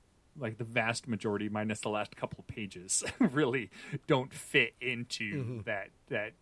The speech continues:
Speaker 1: that, um, ten-year time period.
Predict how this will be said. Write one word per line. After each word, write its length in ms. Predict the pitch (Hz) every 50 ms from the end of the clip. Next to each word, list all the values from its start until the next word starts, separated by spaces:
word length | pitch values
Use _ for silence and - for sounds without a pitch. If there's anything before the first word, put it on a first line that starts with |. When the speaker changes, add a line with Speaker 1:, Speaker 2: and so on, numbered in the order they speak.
| _ _ _ _ _ _ _ _ -
Speaker 1:
that, 280 | 120 110 101 98 95 98
um, 280 | 92 90 87 85 87 90 - _ _ _ _ _ -
ten-year 640 | - 135 113 107 107 101 98 92 92 90 87 87 - _ _ _ _ _ _ _ _ _ -
time 220 | - 107 101 98
period. 420 | - - 101 92 87 90 92 92